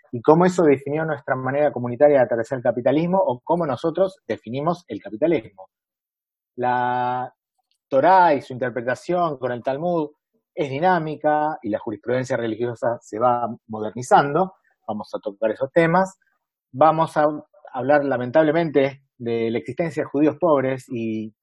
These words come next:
cuando quiebran y se van a vivir a Israel algunos, el Barón Hirsch y cómo llegamos a Argentina, los judíos, al menos los gauchos judíos,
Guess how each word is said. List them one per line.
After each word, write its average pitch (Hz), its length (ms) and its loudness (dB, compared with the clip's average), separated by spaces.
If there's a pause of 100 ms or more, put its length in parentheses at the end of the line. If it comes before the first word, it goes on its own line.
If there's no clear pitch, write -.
(120)
cuando 117 440 -4
quiebran 151 480 2
y 110 360 -6 (220)
se - 180 -12
van 123 160 -4
a 123 60 -4
vivir 117 240 -6
a 110 60 -12
Israel 151 360 0
algunos, 156 480 -2 (460)
el 123 200 -4
Barón 156 260 2
Hirsch 214 340 -4
y 117 140 -10
cómo 160 220 -2
llegamos 156 480 -6
a 127 80 -2
Argentina, 127 920 -4 (380)
los 107 640 -6 (140)
judíos, 196 640 2 (100)
al 101 140 -12
menos 110 420 -8
los 104 320 -8 (180)
gauchos - 400 2
judíos, 151 460 0